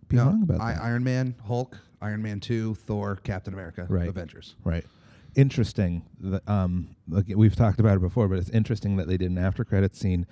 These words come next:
Speaker 1: for The Incredible Hulk, starring Edward Norton, that tied it into the M C U, despite the fact that Marvel didn't make the Hulk movie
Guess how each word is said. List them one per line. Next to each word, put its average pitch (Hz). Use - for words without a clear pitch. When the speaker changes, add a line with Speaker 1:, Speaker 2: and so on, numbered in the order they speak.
Speaker 1:
for -
The 92
Incredible 98
Hulk, 90
starring 92
Edward 95
Norton, 87
that 87
tied 95
it 92
into 95
the 92
M 90
C -
U, 90
despite 90
the 95
fact -
that 90
Marvel 101
didn't 92
make 90
the 87
Hulk 117
movie 87